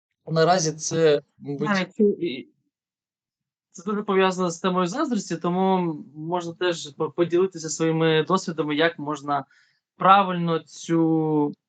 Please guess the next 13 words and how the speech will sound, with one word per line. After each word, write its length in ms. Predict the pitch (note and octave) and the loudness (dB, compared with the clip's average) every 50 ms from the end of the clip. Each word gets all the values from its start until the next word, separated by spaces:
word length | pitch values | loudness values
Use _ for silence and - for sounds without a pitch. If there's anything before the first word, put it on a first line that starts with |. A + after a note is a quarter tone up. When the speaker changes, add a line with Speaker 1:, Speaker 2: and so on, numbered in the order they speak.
| _ _ _ _ _ _ _ _ - | _ _ _ _ _ _ _ _ -16
Speaker 2:
заздрість 840 | - C3 B2 D#3 E3+ E3+ E3 D#3+ - D#3 D3+ D3+ - - - - _ _ _ _ _ - | -14 -6 0 4 4 4 2 0 -4 -8 -8 -8 -10 -14 -20 -20 _ _ _ _ _ -8
направляти, 680 | D3+ D#3 D#3 - D#3+ D3+ D#3+ D#3+ D3 C3+ - - A#2 - _ _ _ _ _ _ _ _ _ _ _ _ _ _ _ _ _ _ _ _ _ | -6 -4 -2 -2 -2 0 2 2 2 0 0 -4 -14 -20 _ _ _ _ _ _ _ _ _ _ _ _ _ _ _ _ _ _ _ _ _
щоб 160 | - - C#3+ | -12 -10 -4
вона 180 | D#3 E3 F3 E3+ | 0 2 2 4
була 200 | D#3+ D#3 D#3 D3+ | 4 4 2 2
позитивною, 680 | D3+ D#3 D3+ D#3+ D#3 - E3 D3 C#3 B2+ B2 B2 - | 2 0 -2 -2 -4 -4 -4 -2 -2 -2 -4 -4 -4
позитивним 460 | - D#3+ D#3 D#3 F3 D#3+ D3+ C3+ B2+ | -4 -4 -2 -2 -2 -2 -2 -4 -6
чинником 360 | - D3 C3 B2+ B2 B2 A#2+ | -6 -6 -4 -4 -4 -6 -8
в 40 | B2 | -8
нашому 340 | B2 B2 B2 - B2 A#2+ A#2+ | -8 -8 -8 -8 -10 -12 -12
житті. 320 | A#2+ A2+ - - A2+ A2 _ _ _ _ _ _ _ _ _ _ _ _ _ _ _ _ _ _ _ _ _ | -14 -18 -20 -20 -20 -20 _ _ _ _ _ _ _ _ _ _ _ _ _ _ _ _ _ _ _ _ _
Speaker 1:
Ну 260 | - D3 D3+ D#3+ D#3+ D#3 | -8 -4 -2 -2 -2 0
так. 280 | D#3 A#2+ A#2+ - _ | -2 -4 -4 -6 _